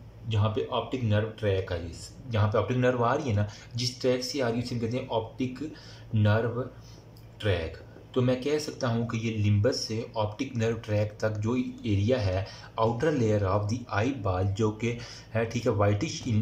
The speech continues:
in nature है, ठीक है। और इसको हमने क्या कहा था कि ये hard और fibrous है और ये outer है layer of the eyeball का। तो ये chart समझ आ गया, outer layer fibrous hard का whitish portion है जो कि limbus से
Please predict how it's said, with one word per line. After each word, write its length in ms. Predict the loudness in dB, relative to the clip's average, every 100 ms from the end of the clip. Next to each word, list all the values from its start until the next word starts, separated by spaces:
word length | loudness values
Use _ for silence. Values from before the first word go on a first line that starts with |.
| 2 -2 0
in 120 | 4
nature 300 | 4 4 2
है, 300 | 2 -2 -4 -10 -18 -8 -4
ठीक 180 | -2
है। 140 | -2 -4 -4 0
और 100 | 0
इसको 180 | 0 -2
हमने 160 | 0
क्या 160 | 0 0
कहा 160 | 0
था 120 | -2 -2
कि 260 | -2 0
ये 140 | -2 -6 -16 -14
hard 500 | -4 0 2 2 2
और 200 | 0 -2
fibrous 600 | 0 2 2 2 0 -2
है 200 | -6 -8 -12 -2
और 80 | 0
ये 160 | 0 2
outer 320 | 0 2 0
है 300 | 2 2 0 -4 -8 0
layer 260 | 2 2 2
of 280 | 0 0
the 200 | 2 0 -2 -6 -12 -2
eyeball 520 | 2 2 0 -2 -4 -4
का। 180 | -6 -8 -6
तो 60 | 0
ये 140 | 0
chart 280 | 2 0 0
समझ 240 | -2 -2
आ 80 | -2
गया, 180 | 0 -2 -4 -14 -16 -4 -2
outer 220 | 2 2
layer 260 | 4 4 4
fibrous 480 | 0 0 2 2
hard 440 | 0 0 2 2 0
का 380 | 0 0 -2 -10 -16 -14 -12 -10 -10 -10 -12 -12 -14 -14 -16 -18 -18 -18 -18 -20 -20 -6
whitish 400 | 2 4 4 0
portion 360 | -2 -2 0 2
है 340 | 2 2 0
जो 120 | 0 0
कि 120 | 0
limbus 380 | 2 4 2 0
से 340 | 0 -2